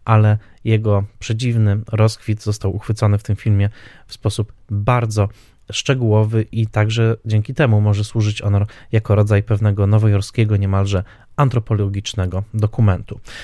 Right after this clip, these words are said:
Jak zawsze w przygotowaniu do odcinka sięgnąłem do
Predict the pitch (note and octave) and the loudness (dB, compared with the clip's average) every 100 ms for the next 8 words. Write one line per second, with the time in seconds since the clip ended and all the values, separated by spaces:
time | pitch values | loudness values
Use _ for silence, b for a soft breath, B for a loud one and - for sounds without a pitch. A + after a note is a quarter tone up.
0 | B - B2 C3 B2 B2 - A2 A2 A2 | B -4 0 0 -2 -6 -8 -6 -4 0
1 | G#2+ G#2+ G#2+ G2+ - - C3 B2+ - A2+ | 2 2 0 -4 -6 -6 -4 -2 0 0
2 | A2 G#2+ G#2 G2+ G2 G2 F#2+ | 0 -2 0 0 0 0 -2